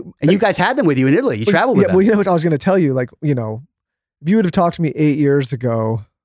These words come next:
Speaker 2: like, who knows, probably just wake up, slam a coffee, run out the door. But now my, my water regiment in the morning is really crazy. Wake up, first thing I do is the molecular hydrogen. That's the, like, first thing I have. Then I have a big water with greens and L-glutamine, and sometimes I take a little creatine if I'm working out,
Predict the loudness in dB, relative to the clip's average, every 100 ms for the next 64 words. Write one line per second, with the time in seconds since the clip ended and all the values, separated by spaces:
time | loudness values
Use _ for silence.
0 | _ -10 -10 -12 _ -4 0 0 0 -2
1 | -2 -2 -4 -4 -4 -8 -8 -10 -8 -8
2 | -8 -8 -8 -8 -2 -2 -2 -8 -6 0
3 | 2 2 0 0 -2 -2 0 0 0 0
4 | 0 0 -4 -6 -6 -6 -4 -2 -2 -2
5 | -4 -2 -2 -2 -4 -2 0 0 -2 -2
6 | -4 -2 -2 0 -2 -2 -4 -4 -4 -4
7 | -4 -4 -6 -8 -12 -10 -8 -8 -8 -10
8 | -4 -4 -4 -10 -8 -8 -6 -8 -8 _
9 | _ _ -4 0 2 0 0 -4 -2 0
10 | 2 2 0 0 -4 -4 -2 0 0 -2
11 | -4 -6 -4 -2 -2 -2 -2 0 0 0
12 | -2 -4 -4 -4 -2 -2 -4 -4 -6 -6
13 | -6 -6 -6 -10 -8 -8 -10 -14 -12 -12
14 | -10 -12